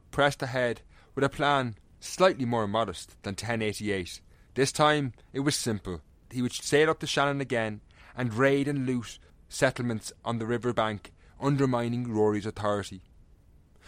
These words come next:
This raid started well, indeed far better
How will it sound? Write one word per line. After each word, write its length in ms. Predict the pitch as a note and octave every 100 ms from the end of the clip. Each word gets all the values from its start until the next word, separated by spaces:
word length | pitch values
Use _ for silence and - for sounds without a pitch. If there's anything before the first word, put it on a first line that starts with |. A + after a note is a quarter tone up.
| - -
This 260 | A#3+ -
raid 360 | F#3 F3 D#3+ C#3+
started 560 | - D3 C#3 A#2 A#2
well, 300 | B2 A#2 G2+ - - -
indeed 320 | C3+ C#3 A#2+
far 300 | - - A2+
better 420 | F#2 A2 G#2+ G2